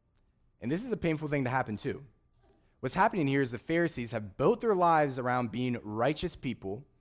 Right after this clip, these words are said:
and Jesus is saying in verse nineteen, "You, you have not even kept the law of Moses. You actually are a sinful people."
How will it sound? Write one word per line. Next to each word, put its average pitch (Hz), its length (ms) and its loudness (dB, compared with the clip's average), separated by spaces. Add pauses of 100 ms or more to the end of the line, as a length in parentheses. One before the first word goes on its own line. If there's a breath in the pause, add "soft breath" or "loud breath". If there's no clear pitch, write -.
(680)
and 139 360 2
Jesus 139 560 2
is 123 80 -6
saying 131 300 -2 (540)
in 123 100 -2
verse 135 200 -2
nineteen, 131 420 -4 (140)
"You, 202 240 0 (180)
you 175 140 -4
have 160 120 -2
not 170 160 2
even 160 160 0
kept 165 200 -4
the 165 80 -4
law 160 140 2
of 147 80 0
Moses. 151 640 -4 (840)
You 185 200 4
actually 160 380 0
are 131 100 4
a 131 40 -2
sinful 165 400 -4
people." 170 440 -10